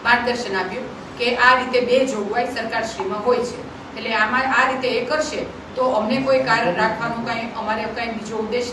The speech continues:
નથી, પરંતુ ત્યાં સુધી અમે કાર છોડી ન શકીએ. મેં કીધું, "બરાબર છે, આપે જે કાર્યવાહી કરી એ બરાબર છે."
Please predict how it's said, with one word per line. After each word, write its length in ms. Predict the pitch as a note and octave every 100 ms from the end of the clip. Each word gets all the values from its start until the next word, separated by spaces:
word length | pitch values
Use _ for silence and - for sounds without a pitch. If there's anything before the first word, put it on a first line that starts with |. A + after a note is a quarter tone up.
| D#4
નથી, 260 | - - - - -
પરંતુ 520 | B3+ C#4+ C4+ B3 A#3+ -
ત્યાં 180 | C#4 D4+
સુધી 240 | C4 A3
અમે 140 | G#3+
કાર 300 | A3 G#3+ G#3+
છોડી 200 | - G#3+
ન 160 | - B3+
શકીએ. 340 | - F3+ F3+
મેં 160 | G3 A3
કીધું, 180 | - -
"બરાબર 300 | G3+ - F3
છે, 160 | F3
આપે 240 | G3+ G3+ B3
જે 120 | A#3+
કાર્યવાહી 460 | A#3 A3+ A#3+ A#3 B3
કરી 220 | C4+ B3
એ 60 |
બરાબર 280 | B3 D4 G#3+
છે." 200 | F3+ F3+